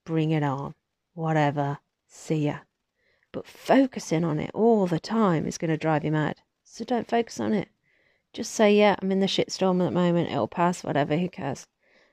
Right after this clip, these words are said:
The less attachment you have to it, the more,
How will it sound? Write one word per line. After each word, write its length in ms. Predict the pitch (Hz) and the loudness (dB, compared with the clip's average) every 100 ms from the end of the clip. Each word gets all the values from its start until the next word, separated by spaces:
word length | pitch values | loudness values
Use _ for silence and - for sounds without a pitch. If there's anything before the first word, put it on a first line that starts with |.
| _ - | _ -4
The 100 | 202 | 4
less 400 | 233 285 - - | 6 4 0 -14
attachment 680 | 196 - - - - 151 - | -14 -10 -6 -8 -8 -10 -6
you 100 | 175 | -6
have 280 | 160 147 - | -2 -2 -4
to 140 | - | -6
it, 200 | 170 185 _ _ _ _ _ _ _ - | -4 -4 _ _ _ _ _ _ _ -2
the 80 | 190 | 0
more, 580 | 190 196 190 190 - | 2 4 4 4 0